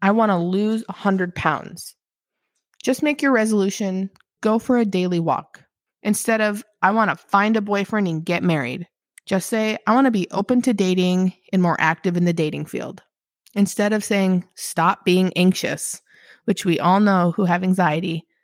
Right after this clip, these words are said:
that that is an impossible task.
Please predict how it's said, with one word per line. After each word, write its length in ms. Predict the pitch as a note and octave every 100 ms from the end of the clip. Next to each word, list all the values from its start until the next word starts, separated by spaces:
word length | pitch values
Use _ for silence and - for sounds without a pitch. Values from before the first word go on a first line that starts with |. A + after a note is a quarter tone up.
| _ _ _
that 160 | E3+ F3
that 220 | F3 F#3
is 240 | F#3 F3 -
an 100 | F3+
impossible 720 | E3 D#3+ - F3 D#3+ F3 E3+
task. 580 | D#3+ - - E3+ - _